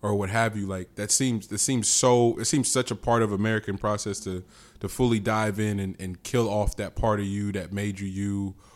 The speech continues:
or to not have it exist anymore. I don't know. I just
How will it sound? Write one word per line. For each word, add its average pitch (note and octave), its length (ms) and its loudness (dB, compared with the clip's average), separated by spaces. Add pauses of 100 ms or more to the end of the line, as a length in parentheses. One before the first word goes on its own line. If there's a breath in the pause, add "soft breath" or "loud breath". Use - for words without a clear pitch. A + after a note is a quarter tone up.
(180 soft breath)
or G2+ 140 0
to F#2+ 60 -2
not G2+ 240 -2
have G#2 180 -2
it G2 80 -4
exist G2 360 -6
anymore. G2+ 240 -4
I C3 100 6
don't D#3+ 100 8
know. G#2 200 2 (480 soft breath)
I A#2 100 4
just A2+ 280 0